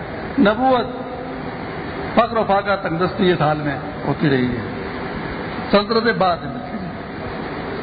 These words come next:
اور خود داؤد علیہ السلام کے طریقہ کار کے بھیس بدل کر شہر میں داخلے کے دروازے سے داخلہ خلافے میں اس پر جاتے تھے اور آنے والے آدمی سے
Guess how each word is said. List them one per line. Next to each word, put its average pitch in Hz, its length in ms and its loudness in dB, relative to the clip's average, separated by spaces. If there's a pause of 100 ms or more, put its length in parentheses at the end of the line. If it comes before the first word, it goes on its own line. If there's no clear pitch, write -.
(3750)
اور 196 120 6
خود 220 220 2
داؤد 220 180 2
علیہ 226 100 4
السلام 214 280 2
کے 208 140 2
طریقہ 196 280 2
کار 196 220 4
کے 185 240 0 (2250)
بھیس 180 560 4
بدل 220 180 2
کر 185 220 4 (840)
شہر 208 240 6
میں 180 80 -4
داخلے 170 340 2
کے 180 100 0
دروازے 156 440 4
سے 185 140 2
داخلہ 160 240 2
خلافے 160 260 2
میں 151 140 2 (800)
اس 220 200 4
پر 208 140 0
جاتے 175 340 2
تھے 208 80 0
اور 208 80 4
آنے 185 240 4
والے 180 180 4
آدمی 175 220 0
سے 170 80 2